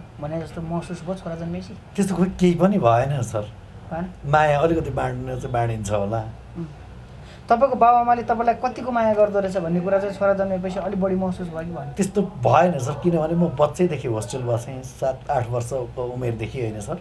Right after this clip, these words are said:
Speaker 1: अँ।
Speaker 2: एउटा साथीभाइको माया, यता होस्टेलको माया पनि थियो, आमा बुवाको माया पनि थियो।
Speaker 1: उम्।
Speaker 2: अब त्यही माया बच्चामा पनि बाँडियो, होइन सर?
Speaker 1: अँ।
Speaker 2: त्यस्तो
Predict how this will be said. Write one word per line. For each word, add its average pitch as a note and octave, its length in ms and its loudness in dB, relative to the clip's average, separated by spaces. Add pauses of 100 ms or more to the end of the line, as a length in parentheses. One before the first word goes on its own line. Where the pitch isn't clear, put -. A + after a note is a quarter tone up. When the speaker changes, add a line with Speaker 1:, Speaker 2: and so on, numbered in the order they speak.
Speaker 1:
अँ। C#3+ 200 -8 (680)
Speaker 2:
एउटा C3 220 2 (280)
साथीभाइको A#2+ 680 2
माया, A#2+ 400 -4
यता A#2+ 140 -4
होस्टेलको A2 460 -4
माया A2+ 320 -6
पनि A2+ 260 -6
थियो, B2+ 200 -4
आमा A#2+ 260 -2
बुवाको A2+ 380 -2
माया A2 280 -4
पनि A2 340 -8
थियो। A#2+ 100 -2
Speaker 1:
उम्। C#3+ 480 -10 (220)
Speaker 2:
अब B2 80 -6
त्यही D#3 220 -2
माया C3+ 280 2
बच्चामा B2 500 2
पनि C3+ 160 -2
बाँडियो, A#2+ 420 4
होइन G#2+ 220 -2
सर? E3+ 160 -8 (260)
Speaker 1:
अँ। C#3+ 200 -10 (380)
Speaker 2:
त्यस्तो E3+ 220 -2